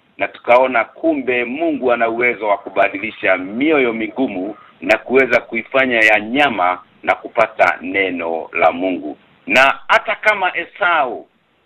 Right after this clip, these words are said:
hakuweza kuchukua opportunity hiyo ya kupatanishwa na ndugu yake ni Mungu, kuweza kuendelea kuabudu Mungu, Mungu aliondoa ile hasira aliyokuwa nayo, na Yakobo akatumia hekima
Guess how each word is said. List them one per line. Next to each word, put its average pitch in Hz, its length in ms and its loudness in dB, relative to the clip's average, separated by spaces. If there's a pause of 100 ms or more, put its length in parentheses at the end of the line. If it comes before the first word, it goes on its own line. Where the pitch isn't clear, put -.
hakuweza 190 760 2
kuchukua 165 560 0
opportunity 165 760 -8
hiyo 175 260 -2
ya 156 140 4
kupatanishwa 156 720 -2
na 147 100 0
ndugu 151 260 -4
yake 151 320 0
ni 139 140 -4
Mungu, 143 560 -4 (200)
kuweza 151 640 4 (100)
kuendelea 147 680 2
kuabudu 139 580 -4
Mungu, 135 460 -8 (380)
Mungu 123 680 -2
aliondoa 123 800 2
ile 151 200 -2
hasira 143 460 -2
aliyokuwa 139 560 -2
nayo, 120 400 -4 (220)
na 117 140 2 (100)
Yakobo 156 540 0
akatumia 156 560 -2
hekima 113 600 -4